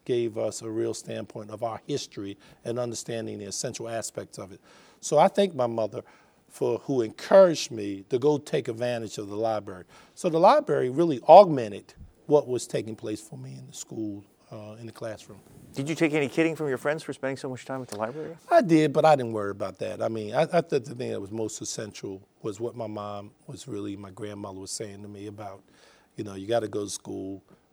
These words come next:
Speaker 1: uh, to make a difference in your life. And I think as a result of what they said to me, that was more essential than anything, you know. My mother's still alive. She's eighty years old,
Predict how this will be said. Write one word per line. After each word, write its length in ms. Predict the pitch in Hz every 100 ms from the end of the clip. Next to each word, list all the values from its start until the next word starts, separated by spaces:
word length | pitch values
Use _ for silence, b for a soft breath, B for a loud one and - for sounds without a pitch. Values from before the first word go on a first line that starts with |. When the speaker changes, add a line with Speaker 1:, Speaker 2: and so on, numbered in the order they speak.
| -
Speaker 1:
uh, 220 | 101 98
to 120 | 101
make 200 | 117 107
a 40 | 101
difference 400 | 107 - 113 101
in 100 | 101
your 100 | 95
life. 380 | 95 92 92 143
And 300 | 117 101 98 _ b b
I 40 |
think 180 | - 156
as 160 | 110 107
a 40 |
result 320 | 104 110 107
of 140 | 98 104
what 160 | 98 - _ -
they 220 | 117 113
said 300 | - 107 95
to 80 | 101
me, 200 | 98 95 b b b -
that 160 | 123
was 240 | 107 95 - _
more 280 | 110 120 113
essential 440 | 95 - 110 - 101
than 200 | 98 101
anything, 500 | 101 95 - 101 101
you 80 |
know. 220 | 104 101 101 _ -
My 60 |
mother's 280 | 120 123 113
still 180 | - 107
alive. 260 | 104 104 104 b b
She's 200 | - 110
eighty 200 | 107 104
years 340 | 101 104 - 104
old, 240 | 95 95